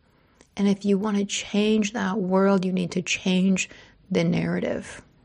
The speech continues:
And there's no way around it but doing the inner work. And it is not easy. It's fucking hard. But that is the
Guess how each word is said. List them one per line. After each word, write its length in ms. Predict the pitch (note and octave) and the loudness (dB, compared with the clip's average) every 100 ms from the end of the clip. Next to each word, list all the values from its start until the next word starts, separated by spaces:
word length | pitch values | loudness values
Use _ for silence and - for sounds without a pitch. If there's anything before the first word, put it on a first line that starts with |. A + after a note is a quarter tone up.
| _ _ _ _ - - | _ _ _ _ -18 -4
And 100 | F#3 | -2
there's 200 | F#3 F3+ | 0 0
no 280 | F3+ F3+ F#3 | 0 0 0
way 240 | F#3 F#3+ | 0 0
around 440 | F3+ E3+ E3+ E3+ | 0 -2 -4 -4
it 180 | E3+ - - - - _ _ | -4 -6 -12 -20 -20 _ _
but 180 | - F#3 | -8 -4
doing 300 | F3+ F3 E3+ | 0 0 0
the 140 | E3 D#3+ | 0 0
inner 220 | D#3+ D#3+ | -2 -2
work. 320 | D#3+ D#3+ - | -2 -4 -4
And 160 | F3+ F#3+ | -2 0
it 80 | |
is 160 | F#3+ E3+ | 0 0
not 300 | E3+ E3+ F3+ | 0 0 0
easy. 340 | F3+ E3+ F3+ F3+ | 2 2 2 0
It's 240 | F3+ - | 0 -6
fucking 460 | - - - F#3 E3+ | -8 -8 -6 -4 -4
hard. 480 | - - E3 F#3 - - - _ _ _ _ _ | -4 -4 -4 -6 -10 -20 -20 _ _ _ _ _
But 200 | F3+ F#3 | -4 0
that 160 | F3+ F3 | 0 -2
is 120 | E3 | 0
the 240 | F3 F3+ | 0 0